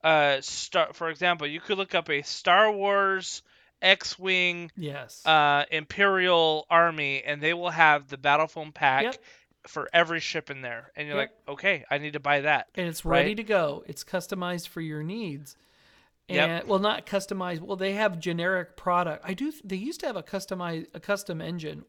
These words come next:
Speaker 2: You, they would, you could move your, your, your cutout
Speaker 1: can.
Speaker 2: hole
Speaker 1: Yep.
Speaker 2: around.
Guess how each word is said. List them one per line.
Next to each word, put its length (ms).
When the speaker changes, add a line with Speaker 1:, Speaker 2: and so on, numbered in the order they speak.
Speaker 2:
You, 180
they 160
would, 260
you 140
could 160
move 460
your, 420
your, 380
your 320
cutout 420
Speaker 1:
can. 220
Speaker 2:
hole 240
Speaker 1:
Yep. 160
Speaker 2:
around. 140